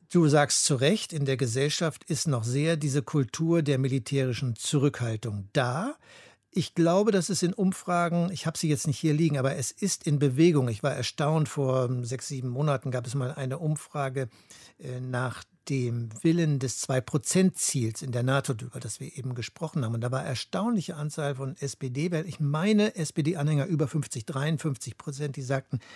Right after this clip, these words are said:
ja, es ist nur recht und billig, äh, Zwei Prozent leisten, wie unsere Bündnispartner auch.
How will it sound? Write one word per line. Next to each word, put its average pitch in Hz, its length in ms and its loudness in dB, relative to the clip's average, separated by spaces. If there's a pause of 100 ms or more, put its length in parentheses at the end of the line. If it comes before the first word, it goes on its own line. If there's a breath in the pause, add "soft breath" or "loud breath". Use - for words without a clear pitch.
(120)
ja, 147 320 2 (240 loud breath)
es 156 200 2
ist 151 160 -2
nur 147 200 4
recht 143 180 0
und 120 160 -2
billig, 202 260 2 (300 loud breath)
äh, 143 120 -4
Zwei 123 260 0
Prozent 120 460 -6
leisten, 120 460 -6
wie 135 160 -6
unsere 127 320 -4
Bündnispartner 120 680 -8
auch. - 160 -20